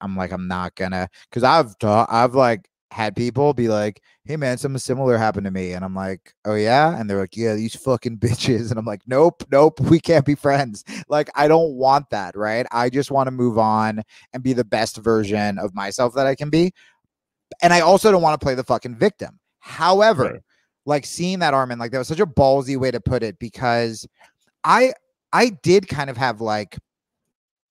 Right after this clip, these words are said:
Speaker 1: a relapse about this shit. Here's something really interesting that you guys will relate to that I, I haven't really talked about 'cause there aren't a ton of people who could relate to this. But so I pretty much haven't been political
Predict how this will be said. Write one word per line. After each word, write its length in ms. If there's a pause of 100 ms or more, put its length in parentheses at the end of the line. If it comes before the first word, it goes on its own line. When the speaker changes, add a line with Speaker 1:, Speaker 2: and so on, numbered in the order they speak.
(220)
Speaker 1:
a 100
relapse 680
about 320
this 180
shit. 420 (720)
Here's 240
something 300
really 220
interesting 760
that 200
you 160
guys 280
will 120
relate 340
to 500
that 160
I, 300 (140)
I 40
haven't 320
really 200
talked 360
about 460 (460)
'cause 120
there 120
aren't 180
a 20
ton 160
of 60
people 240
who 80
could 140
relate 280
to 80
this. 320 (160)
But 240 (1080)
so 200
I 140
pretty 260
much 180
haven't 320
been 140
political 680